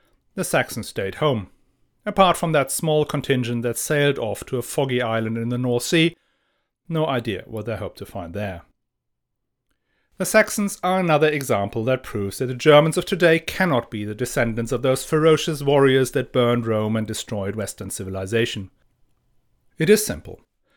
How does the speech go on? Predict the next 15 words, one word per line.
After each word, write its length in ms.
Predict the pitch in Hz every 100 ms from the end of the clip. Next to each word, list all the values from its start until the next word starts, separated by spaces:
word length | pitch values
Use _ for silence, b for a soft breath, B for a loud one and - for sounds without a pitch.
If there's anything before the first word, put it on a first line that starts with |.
| _ _
The 140 | 147 156
raiding 380 | 170 170 165
and 140 | 165 165
pillaging 400 | 170 151 156 147
kind 400 | - 135 123 135
had 140 | 147
all 260 | 117 110 113
left 240 | 110 -
Germany 420 | - 117 117 117
for 200 | 120 127
the 80 | 120
West 280 | 135 131 -
and 120 | 135
South 360 | - 180 175 180
and 140 | 185